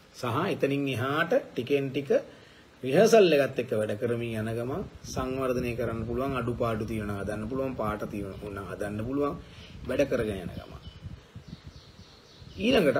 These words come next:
අවසාන නිර්මාණය. ඈ? වේදිකා පරිසර නිර්මාණකරුගේ නිර්මාණ අභිප්‍රාය යථාර්ථයක් බවට පත්වන අවස්ථාව මේකයි. මේ මුල්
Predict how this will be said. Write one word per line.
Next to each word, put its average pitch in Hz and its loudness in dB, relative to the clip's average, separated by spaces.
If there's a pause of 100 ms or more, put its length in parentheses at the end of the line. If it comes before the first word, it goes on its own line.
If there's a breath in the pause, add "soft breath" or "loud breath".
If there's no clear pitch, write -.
අවසාන 214 6
නිර්මාණය. 302 4 (960)
ඈ? 110 -4 (560)
වේදිකා 196 10
පරිසර 185 10
නිර්මාණකරුගේ 165 4
නිර්මාණ 170 4 (140)
අභිප්‍රාය 143 2
යථාර්ථයක් 151 4
බවට 127 2
පත්වන 120 -2
අවස්ථාව 117 -4
මේකයි. - -12 (1600 loud breath)
මේ 156 6
මුල් 160 6